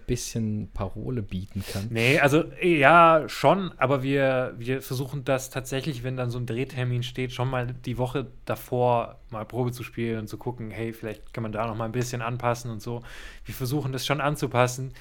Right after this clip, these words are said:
Speaker 2: Nicht, dass wir dann das ganze Zeug drehen und uns dann auffällt, ah, okay, jetzt sind die Speicherkarten voll und das Spiel war ultra einseitig. Ähm, weil ich glaub, da hat keiner, keiner so richtig was davon, weil wir selber beim Spiel nicht so viel Freude haben,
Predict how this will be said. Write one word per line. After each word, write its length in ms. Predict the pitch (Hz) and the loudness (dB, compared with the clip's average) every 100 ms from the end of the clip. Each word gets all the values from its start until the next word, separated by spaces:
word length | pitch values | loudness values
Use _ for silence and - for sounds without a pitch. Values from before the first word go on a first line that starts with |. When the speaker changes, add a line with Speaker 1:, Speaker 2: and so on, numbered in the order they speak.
| - - | -18 -10
Speaker 2:
Nicht, 180 | 139 131 | -4 0
dass 160 | 147 131 | 0 0
wir 80 | 135 | -2
dann 140 | 131 | -2
das 140 | 127 123 | -2 -2
ganze 260 | 135 131 | -4 -4
Zeug 280 | 123 131 131 | -2 -2 -2
drehen 300 | - 131 147 | 0 2 2
und 100 | 131 | 2
uns 140 | 123 120 | 0 -2
dann 120 | 123 | -4
auffällt, 400 | 120 120 123 117 | -4 -4 -2 -4
ah, 140 | 110 113 | -4 -6
okay, 180 | - 117 | -4 -4
jetzt 140 | 110 | -4
sind 100 | 113 | -8
die 60 | 117 | -10
Speicherkarten 580 | - 120 113 104 104 | -8 -8 -6 -8 -8
voll 280 | 101 - 107 | -10 -4 -2
und 140 | 110 104 | -2 -8
das 80 | |
Spiel 240 | - - 107 | -10 -8 -6
war 220 | 107 - _ | -6 -10 _
ultra 380 | 131 127 123 104 | -4 -4 -4 -6
einseitig. 680 | 117 117 98 101 110 123 - - - - - _ - | -4 -4 -4 -4 -4 -6 -12 -20 -20 -20 -20 _ -6
Ähm, 500 | 113 107 107 107 110 - - - | 0 0 0 -4 -8 -14 -20 -8
weil 460 | 113 110 110 113 123 | 2 4 4 2 -4
ich 80 | - | 2
glaub, 120 | 139 | 2
da 60 | 135 | 2
hat 100 | - | 0
keiner, 420 | 135 156 165 139 - | 6 8 8 4 -4
keiner 220 | - 139 160 | 0 2 4
so 80 | 135 | 4
richtig 280 | 165 170 139 | 0 -2 -2
was 140 | 165 | 0
davon, 500 | 170 - 165 170 170 | 0 2 0 0 -2
weil 240 | 127 127 123 | 0 0 0
wir 140 | 131 | 0
selber 320 | 120 147 156 | 2 2 2
beim 120 | 131 123 | 0 -4
Spiel 340 | - 143 170 | -4 2 2
nicht 140 | 160 | 2
so 100 | - | -2
viel 180 | 147 151 | -2 -2
Freude 380 | - 143 147 135 | 0 2 2 2
haben, 300 | 135 147 151 | 0 -2 -4